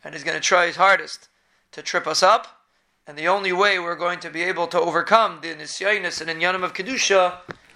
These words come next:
is with three Mahalchim. Awareness, awareness, and awareness.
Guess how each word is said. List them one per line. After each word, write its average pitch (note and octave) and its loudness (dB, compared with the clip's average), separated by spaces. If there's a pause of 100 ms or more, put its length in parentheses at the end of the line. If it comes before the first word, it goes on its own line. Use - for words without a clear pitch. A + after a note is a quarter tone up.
(140)
is F3+ 2 (360)
with F3 0
three A#3+ 0
Mahalchim. F3+ 0 (840)
Awareness, A3+ 0 (520)
awareness, A3+ 2 (360)
and F3 -2
awareness. E3+ -4